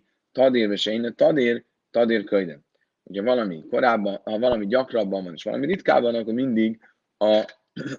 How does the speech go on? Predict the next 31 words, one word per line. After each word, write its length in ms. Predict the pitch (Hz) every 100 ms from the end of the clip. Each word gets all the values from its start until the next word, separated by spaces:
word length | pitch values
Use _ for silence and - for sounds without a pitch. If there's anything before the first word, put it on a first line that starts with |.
| - 117 123
<clears throat> 80 | -
a 140 | 104 98
gyakoribb, 600 | 110 117 107 98 98 95 _ _ _ _ _
eh, 240 | 95 98
van 140 | 92 92
előre. 420 | 85 80 64 - _ _ _ _ _ _
Daras 300 | 123 113 -
Rav 140 | 104
Nachman 320 | 101 101 98 104
Rav 140 | 101
Chizda, 800 | - 107 127 104 101 101 98 95 _ _ _
Lőker 440 | 110 131 127 104
Divre 380 | 98 98 101 101
Rav, 240 | 101 101
de 100 | 98
Amar 240 | 98 101 101
Szuka, 300 | - 98 98
Vechák 380 | 98 98 98 98
Zmán, 380 | 95 107 123 98
El 140 | 95
Zmán, 260 | 92 101 98
Vechák 380 | 92 95 92 -
Szuka, 480 | - - - 98
Rav 160 | 98 98
Se 140 | -
és 160 | 95 98
Rav 320 | 98 95 98 95
Idi, 240 | 147 104 90 - _ _ _ _
Szuka, 340 | - - 170
Vechák 360 | 151 131 123 113
Zmán. 440 | 101 98 80 71